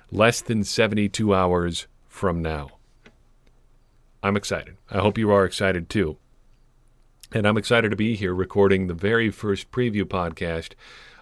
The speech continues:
of the twenty twenty season.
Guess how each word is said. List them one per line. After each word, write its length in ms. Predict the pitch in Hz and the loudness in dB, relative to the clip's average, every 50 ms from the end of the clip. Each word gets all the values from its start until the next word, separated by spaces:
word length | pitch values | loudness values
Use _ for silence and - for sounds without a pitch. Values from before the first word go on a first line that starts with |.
| - | 0
of 340 | - 101 104 104 95 95 - - - | 4 4 6 6 4 0 -6 -12 -8
the 160 | 101 95 92 | -4 -4 -4
twenty 640 | - - - 98 95 87 - 90 87 87 82 - _ _ _ _ _ - | -4 -4 -4 -4 -4 -4 -4 -6 -6 -6 -8 -10 _ _ _ _ _ -12
twenty 580 | - 92 87 85 78 - 87 82 80 80 - _ _ - _ _ _ | -8 -6 -4 -4 -4 -6 -8 -8 -10 -12 -14 _ _ -20 _ _ _
season. 540 | - - - 110 95 82 - - - - | -10 -4 -2 0 0 -2 -4 -8 -14 -18